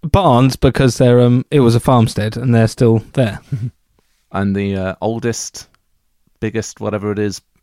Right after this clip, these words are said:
Speaker 2: medieval barn in Europe or something.
Speaker 1: Yeah, and, and they really are vast.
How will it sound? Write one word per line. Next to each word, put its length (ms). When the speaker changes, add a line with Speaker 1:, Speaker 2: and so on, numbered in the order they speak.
Speaker 2:
medieval 520
barn 420
in 200
Europe 400
or 80
something. 260
Speaker 1:
Yeah, 360
and, 120
and 260
they 120
really 480
are 380
vast. 1000